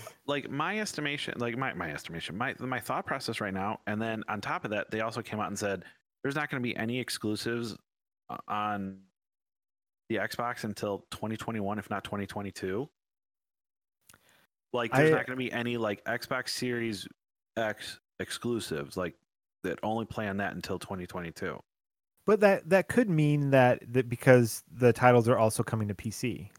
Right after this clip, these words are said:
Speaker 2: so they can't say it's exclusive. 'Cause, like,
Speaker 1: Correct.
Speaker 2: their, their
Speaker 1: So, so
Speaker 2: Game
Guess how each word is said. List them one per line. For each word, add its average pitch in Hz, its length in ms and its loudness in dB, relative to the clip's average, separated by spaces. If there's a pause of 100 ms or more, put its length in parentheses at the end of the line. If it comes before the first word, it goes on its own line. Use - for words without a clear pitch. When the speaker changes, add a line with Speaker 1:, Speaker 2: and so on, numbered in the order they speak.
Speaker 2:
so - 160 -6
they 107 100 2
can't - 300 -2
say 110 180 4
it's 101 100 -2
exclusive. - 640 -6 (460)
'Cause, 147 300 4
like, 151 220 10
Speaker 1:
Correct. - 120 -20
Speaker 2:
their, 143 320 8
their 139 160 8
Speaker 1:
So, - 20 -
so 117 40 2
Speaker 2:
Game 180 260 6